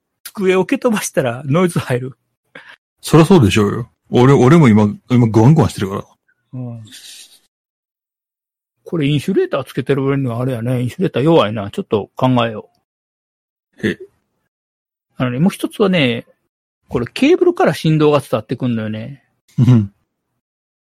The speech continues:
Speaker 1: 多分。
Speaker 2: うん。
Speaker 1: うん。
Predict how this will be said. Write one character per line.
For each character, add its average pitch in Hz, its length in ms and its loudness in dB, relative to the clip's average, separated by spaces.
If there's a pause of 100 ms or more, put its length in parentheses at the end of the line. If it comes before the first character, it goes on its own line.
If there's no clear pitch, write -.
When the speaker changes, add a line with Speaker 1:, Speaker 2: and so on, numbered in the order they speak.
(760)
Speaker 1:
多 - 160 -10
分。 120 100 -2
Speaker 2:
う 104 160 0
ん。 - 180 -10 (1600)
Speaker 1:
う 131 40 -4
ん。 117 200 -8